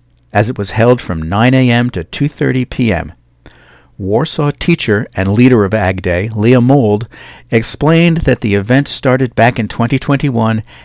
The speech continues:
and had all their students participate in different stations involving agriculture and animals. The day came together as a collaboration between members of the community who are heavily in the agriculture industry,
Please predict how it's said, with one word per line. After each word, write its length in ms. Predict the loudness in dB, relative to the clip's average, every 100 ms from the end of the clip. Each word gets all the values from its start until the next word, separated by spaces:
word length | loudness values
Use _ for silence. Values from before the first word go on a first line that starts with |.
| -4
and 160 | 2 4
had 280 | 4 4 2 2
all 240 | 2 4
their 160 | 2 0
students 400 | -2 -2 -2 -4
participate 680 | -4 -2 -4 -2 0 0
in 200 | -2 -2
different 280 | -2 0 -2
stations 500 | 2 4 2 -2 -6
involving 520 | -6 0 0 0 0
agriculture 580 | 0 0 0 -2 -2 -2
and 160 | -2 -2
animals. 500 | -2 -4 -10 -14 -20 _ _ -20 -20 -20 -20 -20 _ -4
The 60 | 0
day 280 | 4 4
came 280 | 4 2 4
together 460 | 2 4 6 6 4
as 180 | 2 -2
a 60 |
collaboration 960 | -2 0 2 2 4 4 2 0 -8 -10
between 380 | -12 -6 -4 -2
members 260 | -2 0 -2
of 100 | -2
the 60 |
community 640 | -2 0 2 4 2 0 -4 -16 -4
who 180 | 2 4
are 120 | 4
heavily 540 | 2 4 4 4 2
in 120 | -2
the 100 | -2
agriculture 600 | 0 -2 -4 -6 -6 -6 -8
industry, 500 | -8 -8 -6 -6